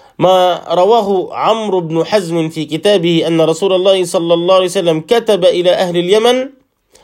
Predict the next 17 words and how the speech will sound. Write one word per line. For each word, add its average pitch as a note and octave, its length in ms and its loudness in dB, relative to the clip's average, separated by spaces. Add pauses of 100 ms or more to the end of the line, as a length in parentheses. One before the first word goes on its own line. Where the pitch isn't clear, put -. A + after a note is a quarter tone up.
(520)
"وأن E3+ 640 2
في D3 120 -6
النفس D3 560 -2
المؤمنة E3 760 0 (280)
مئة F#3+ 760 2 (300)
من D3 180 0
الإبل". G#2+ 500 -6 (880)
هذه A#3 360 2
الدية D#3+ 300 -2
تدفع G#3 360 -2
إلى F#3+ 160 2
أولياء E3 280 2
المقتول، D3+ 460 -6 (280)
سواء G#3+ 440 2 (640)
كان G#3 200 2
القاتل G#3+ 520 0
ذكراً G3 460 -4